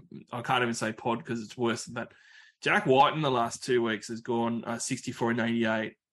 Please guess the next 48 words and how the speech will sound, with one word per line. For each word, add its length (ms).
and 380
I've 120
just 160
got 100
a 40
feeling 360
that 60
he's 140
got 140
another 260
eighty-eight 440
plus 240
sort 140
of 60
score 240
coming 320
in 80
this 220
one, 180
um, 420
versus 260
your 100
Tigers. 480
I 60
just 200
think 180
that 100
they're 100
gonna 220
give 160
up 120
some 140
points 340
to 40
the 100
Raiders, 340
and 100
the 60
Raiders 260
got 120
a 40
lot 120
of 60
confidence 480
from 180
last 360
year. 200
But 180